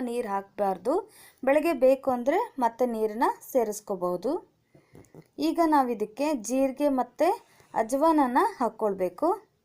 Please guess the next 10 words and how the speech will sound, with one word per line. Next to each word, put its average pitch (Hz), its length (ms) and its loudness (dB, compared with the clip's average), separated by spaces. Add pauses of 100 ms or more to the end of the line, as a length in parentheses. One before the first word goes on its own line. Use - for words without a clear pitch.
(600)
ನಾನಿಲ್ಲಿ 254 440 0 (140)
ಅರ್ಧ 220 280 -2 (120)
ಸ್ಪೂನಷ್ಟು 254 720 -4
ಜೀರಿಗೆ, 226 500 -4 (540)
ಅರ್ಧ 220 320 -6
ಸ್ಪೂನಷ್ಟು 233 640 -6 (340)
ಅಜವಾನನ 220 560 0 (180)
ಹಾಕ್ಕೊಂಡಿದ್ದೀನಿ. 202 720 -4 (1900)
ಜೀರಿಗೆ 370 560 2
ಮತ್ತೆ 320 400 0